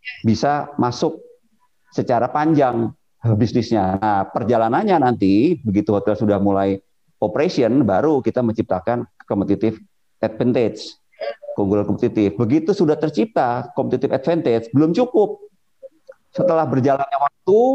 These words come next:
kita semakin kuat, semakin tahu kita punya strength point dan juga weakness point dan peta kompetisinya, kita ciptain lagi yang namanya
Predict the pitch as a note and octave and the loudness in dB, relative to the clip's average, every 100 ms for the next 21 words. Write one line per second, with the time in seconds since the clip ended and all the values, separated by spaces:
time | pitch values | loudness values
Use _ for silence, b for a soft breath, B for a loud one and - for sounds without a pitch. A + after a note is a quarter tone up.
0 | - - - C#3+ C3+ C3 C3 C#3 C3 C#3 | -2 -4 -4 -2 0 0 0 0 2 2
1 | C3+ E3+ A3 - - _ _ _ C#3 C3 | 2 2 0 -4 -20 _ _ _ 0 2
2 | - C3+ B2+ B2+ C#3+ C#3 A#2+ B2 B2 A#2 | 2 0 2 2 0 0 -2 0 2 2
3 | A#2 - _ - - B2+ B2+ B2 B2 C3 | 0 -2 _ -12 -4 -2 0 0 2 2
4 | A2+ G#2+ G#2 G2+ G#2+ A2+ G#2+ A2+ A#2 A#2+ | 4 4 4 2 2 -2 -4 -2 0 2
5 | G#2 F#2+ - _ - - C#3 G#2+ - - | 2 0 -4 _ -8 -2 -2 -2 -8 -20
6 | - A#2+ G#2 G#2+ G#2+ G#2 C#3+ F#3+ - B | -4 -2 0 -2 2 2 2 0 -8 B
7 | B - D3+ D3+ D#3 C3+ D3 F#3+ F3 E3 | B -4 -4 -2 -2 0 2 0 0 2
8 | D3+ A#2+ A2+ A#2 C#3 C#3+ | 2 2 2 2 0 -2